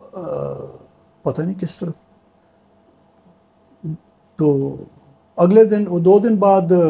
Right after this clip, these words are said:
وہ، وہ کہے، "اب میں تمہیں چھوڑ کے آؤں گا، اب ہم تمہیں چھوڑنا جائے گا بنو۔" میں نے کہا، "یار استاد نہ کرو، کہ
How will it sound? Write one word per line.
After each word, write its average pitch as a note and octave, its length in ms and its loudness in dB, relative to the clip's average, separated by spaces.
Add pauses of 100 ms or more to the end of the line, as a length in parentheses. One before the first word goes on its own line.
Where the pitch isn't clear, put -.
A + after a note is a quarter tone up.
(240)
وہ، F3+ 140 0 (120)
وہ F#3 180 -2
کہے، A#3 220 -2
"اب A#3+ 100 2
میں A3+ 140 2
تمہیں A3+ 260 -2
چھوڑ G3 260 4
کے F#3 120 -4
آؤں C#3+ 200 -2
گا، B2 80 -8 (300)
اب G3+ 280 2
ہم G#3 80 0
تمہیں G3+ 340 -4
چھوڑنا G3+ 400 0
جائے C#3+ 320 0
گا C3 80 -4
بنو۔" B2+ 300 -6 (560)
میں D#3+ 420 2
نے F#3 100 0
کہا، F#3 140 0
"یار D#3+ 380 0
استاد C#3 480 -2
نہ C3 80 -6
کرو، C3 280 -10 (420)
کہ E3 80 2